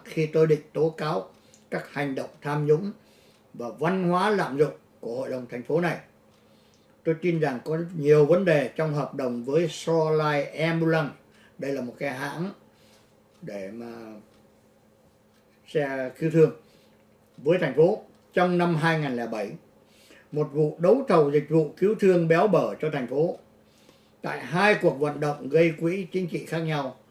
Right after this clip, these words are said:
một ở Outback Steakhouse, tức là một cái tiệm ăn, và một ở Westminster Lane. Những vụ đóng góp này xảy ra vào giai đoạn hội đồng thành phố đang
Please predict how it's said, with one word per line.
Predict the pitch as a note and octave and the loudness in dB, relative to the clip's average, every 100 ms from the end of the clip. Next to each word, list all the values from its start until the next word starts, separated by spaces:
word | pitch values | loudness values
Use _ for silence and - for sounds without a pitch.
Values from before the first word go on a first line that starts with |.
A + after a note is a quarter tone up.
| _ _ | _ _
một | C3 C3+ C3+ - | -8 -6 -8 -12
ở | A2+ A2 G#2+ - C#3+ | -8 -8 -8 -8 -6
Outback | C3+ E3 F#3+ - _ _ | -2 -2 -4 -8 _ _
Steakhouse, | - - F3 F3+ D3 D3+ C#3 A2+ - _ | -20 -6 -2 -2 -2 -2 -2 -2 -8 _
tức | - | -10
là | C3 B2+ | -8 -8
một | A2 G2+ | -10 -12
cái | - | -14
tiệm | - A#2+ | -12 -12
ăn, | B2+ C3+ A#2 _ - - - _ | -10 -10 -12 _ -20 -20 -20 _
và | C#3 D3 | -2 0
một | C3 D3 | -2 -6
ở | C#3 A2+ | -8 -12
Westminster | A2 C3+ F3+ E3 D#3 - D#3 | -4 -2 -2 -2 -4 0 2
Lane. | D3 D3+ E3 C3+ - - _ _ _ _ _ _ _ _ | 4 6 6 4 -10 -20 _ _ _ _ _ _ _ _
Những | C#3+ G3+ | -6 -2
vụ | F#3 D#3+ | 0 0
đóng | D3+ G3 | 0 2
góp | G#3+ A3+ | 2 2
này | F3 D3+ C3 A2+ | 2 0 -2 -4
xảy | C3 A2 | -4 -2
ra | C3 D#3+ D#3+ | 0 0 0
vào | C#3+ A#2+ | -2 -4
giai | D3+ E3 | 0 4
đoạn | D#3+ C#3+ - | 4 2 -4
hội | G#2 C#3 C3+ | -10 -10 -8
đồng | C#3 B2 A#2 | -10 -10 -8
thành | A#2+ | -10
phố | A2+ D3+ F3 G3 - | -2 2 2 2 -6
đang | D#3 | -10